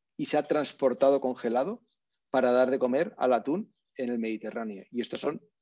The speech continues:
eh, es pesquería del Pacífico, calamar y diferentes carángidos y, y especies de, de menor valor económico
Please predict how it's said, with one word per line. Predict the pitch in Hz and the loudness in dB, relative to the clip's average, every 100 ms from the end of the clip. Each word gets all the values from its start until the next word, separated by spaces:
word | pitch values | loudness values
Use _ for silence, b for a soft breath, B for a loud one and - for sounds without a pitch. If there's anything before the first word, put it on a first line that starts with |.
| - | -8
eh, | 123 117 113 113 117 | -4 -2 -2 -4 -4
es | - | -6
pesquería | 135 - 120 131 | -6 -4 0 2
del | 120 | 2
Pacífico, | 113 110 107 - 107 _ - | 0 -4 -10 -12 -14 _ -4
calamar | 113 120 190 240 - _ _ _ _ _ - | 0 2 2 0 -4 _ _ _ _ _ -4
y | 127 | -2
diferentes | 120 117 117 120 - | -2 -2 -4 -4 -2
carángidos | 123 147 156 196 190 202 - - - | 2 2 2 2 2 2 -2 -12 -10
y, | 120 113 113 110 53 53 - _ _ _ _ _ _ _ _ - | -6 -4 -6 -8 -10 -12 -20 _ _ _ _ _ _ _ _ -4
y | 117 110 | 0 0
especies | 104 - - - - 117 | 0 -2 -4 -6 -2 0
de, | 117 | 0
de | 117 110 | 0 0
menor | 107 107 113 | 0 -2 0
valor | 110 110 | 2 2
económico | 110 117 123 127 165 | 0 -2 -2 0 -2